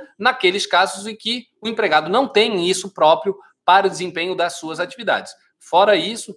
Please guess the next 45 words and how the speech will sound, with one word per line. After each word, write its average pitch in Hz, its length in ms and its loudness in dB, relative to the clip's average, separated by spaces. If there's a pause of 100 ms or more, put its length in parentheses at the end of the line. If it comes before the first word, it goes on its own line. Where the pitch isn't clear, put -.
(140)
então, 208 180 0
por 233 120 0
exemplo, 214 400 0
o - 380 -20
pessoal 202 540 2
lá 202 160 8
do 196 140 -2
meu 214 220 -2
escritório, 180 600 0
apesar 190 320 -2
de 208 120 -8
que 180 360 -4 (200)
ali, 170 480 0
é, 135 480 -2
eles 143 260 -4
não 170 160 -4
são, 185 340 -2
não, 294 180 0
tem, 254 200 0 (100)
tem, 170 340 0
eu 135 80 -2
tenho, 185 360 2
em-, 165 220 -6 (400)
eu 147 260 -4
tava 156 220 2
falando, 165 300 0
dando 170 200 0
o - 20 0
exemplo 165 340 0
aqui 160 180 -4
do, 151 300 -6 (720)
do 147 160 -2
pessoal, 151 880 4
dos 147 180 -4
advogados, 165 640 2
que, 139 340 -8
que - 100 -18
não 151 140 -2
são 165 160 -8
seletistas, 165 640 -6
são, 147 300 -4
eles 131 180 -6
são 156 140 -6
sócios 190 440 0
ali 143 280 -4